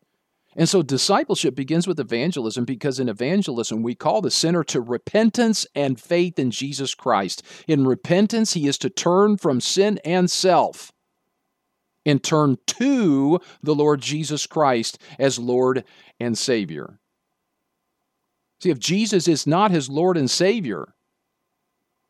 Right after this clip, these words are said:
well, he's not a disciple. He's not a Christian. He's still in sin.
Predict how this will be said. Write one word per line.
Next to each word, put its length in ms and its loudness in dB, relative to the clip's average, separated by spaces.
well, 100 0
he's 300 0
not 260 4
a 40 0
disciple. 520 0
He's 200 -2
not 200 4
a 60 -2
Christian. 420 -2
He's 200 2
still 320 4
in 100 6
sin. 640 0